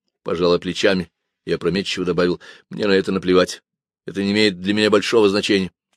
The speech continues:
Я не знал, как себя вести. Мне не нравилось, что я пытаюсь вывернуться наизнанку перед этим парнем.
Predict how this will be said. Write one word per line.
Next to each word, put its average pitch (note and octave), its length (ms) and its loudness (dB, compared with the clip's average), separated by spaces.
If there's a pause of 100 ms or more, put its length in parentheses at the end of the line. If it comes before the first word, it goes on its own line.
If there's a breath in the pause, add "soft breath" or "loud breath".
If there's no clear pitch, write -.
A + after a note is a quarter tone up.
(480)
Я E2+ 140 -12
не E2+ 160 -6
знал, A2 380 -2
как E3+ 240 -8
себя F#3 240 -4
вести. F#3 420 -6 (880 soft breath)
Мне A2 400 2
не C#3 220 2
нравилось, G3 500 6
что - 160 -4
я F#3 80 6
пытаюсь F#3 440 2
вывернуться F#3 640 -2
наизнанку D#3+ 680 0
перед G#2 140 -6
этим G#2+ 260 -6
парнем. F#2 320 0